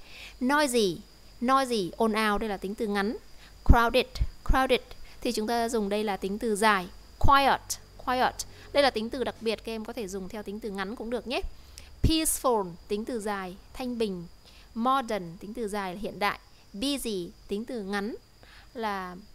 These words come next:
ồn ào, bận rộn. À, boring là tính từ dài, buồn tẻ, buồn chán. Các em xem hai bức tranh. Đây là một cái neighborhood,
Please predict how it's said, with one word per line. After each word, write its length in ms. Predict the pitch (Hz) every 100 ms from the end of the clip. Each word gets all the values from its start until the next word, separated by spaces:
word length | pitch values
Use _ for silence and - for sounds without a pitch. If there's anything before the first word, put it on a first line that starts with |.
| -
ồn 160 | - 208
ào, 200 | 202 185 185 180 175
bận 140 | 190 208
rộn. 200 | 208 - - - - - - -
À, 380 | - 190 185 180 202
boring 520 | 220 262 285 240 175 180
là 80 |
tính 180 | 185 190
từ 120 | 240
dài, 380 | 208 202 196 180 - -
buồn 260 | 208 196
tẻ, 240 | 214 190 -
buồn 180 | 185 170
chán. 380 | 214 180 185 330 - - - -
Các 80 | -
em 80 | 302
xem 180 | 320 302
hai 140 | 277
bức 180 | 277 -
tranh. 240 | 285 277 269 - - - - - - - - - - - - - - - - -
Đây 180 | 254
là 120 | 247 202
một 200 | 180 -
cái 180 | 202
neighborhood, 560 | 220 247 247 233 254